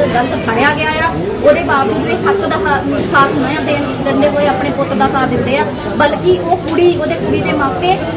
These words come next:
ਸਿਰਫ ਐਲ ਬਣਿਆ ਸਾਡੇ ਘਰ ਦਾ, ਇੰਦੀ ਕੁ ਦੂਰ ਹੀ ਆ। ਜੇ ਤੁਸੀਂ ਮੇਰੇ ਪਿੱਛੇ ਖੜ ਸਕਦੇ ਹੋ, ਮੈਨੂੰ ਗੰਦਾ ਦੱਸ ਸਕਦੇ ਹੋ, ਜਨਾਨੀ ਜਿਹੜੀ ਗੰਦੀ ਦੇ ਨਾਲ ਰਹਿੰਦਾ ਆ,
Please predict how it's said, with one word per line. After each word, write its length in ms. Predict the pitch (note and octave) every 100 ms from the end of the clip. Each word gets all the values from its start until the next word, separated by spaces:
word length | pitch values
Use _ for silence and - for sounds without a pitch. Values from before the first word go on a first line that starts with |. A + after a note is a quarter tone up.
| - -
ਸਿਰਫ 180 | G4 G#4 D4
ਐਲ 240 | D4+ D#4+
ਬਣਿਆ 360 | D#4+ C#4 C#4 D4
ਸਾਡੇ 220 | C#4 C4+
ਘਰ 160 | C4 D4+
ਦਾ, 80 | C4 -
ਇੰਦੀ 220 | C#4+ D4
ਕੁ 60 | -
ਦੂਰ 220 | D4 C#4+
ਹੀ 140 | F#3+
ਆ। 80 | C4+ - - G#3+
ਜੇ 140 | D4
ਤੁਸੀਂ 360 | D4+ - - E4
ਮੇਰੇ 300 | - A#3+ -
ਪਿੱਛੇ 300 | G#3+ A3 D#4+
ਖੜ 240 | - B3+ -
ਸਕਦੇ 260 | C4+ -
ਹੋ, 60 | C#4+
ਮੈਨੂੰ 300 | C4 B3 D4
ਗੰਦਾ 200 | D4 C#4+
ਦੱਸ 220 | C#4 A#3+
ਸਕਦੇ 200 | B3+ -
ਹੋ, 60 | D4+
ਜਨਾਨੀ 320 | C#4 C4 C4+
ਜਿਹੜੀ 180 | D4 E4+
ਗੰਦੀ 280 | B3+ B3 D#4+
ਦੇ 60 |
ਨਾਲ 180 | D#4+ D4+
ਰਹਿੰਦਾ 240 | - B3+
ਆ, 140 | D4